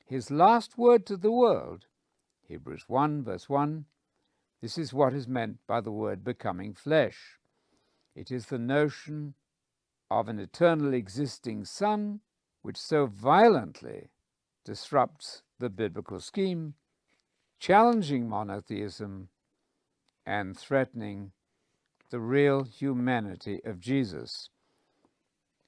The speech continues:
And John warns against that in First John four, verse two,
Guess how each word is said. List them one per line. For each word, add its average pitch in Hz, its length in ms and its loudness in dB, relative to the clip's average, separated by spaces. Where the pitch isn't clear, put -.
And 101 160 -14
John 127 320 2
warns 160 340 -2
against 87 400 -8
that 78 260 -6
in 80 140 -14
First 135 380 -4
John 90 260 -4
four, 139 300 -2
verse 110 280 -6
two, 127 400 -4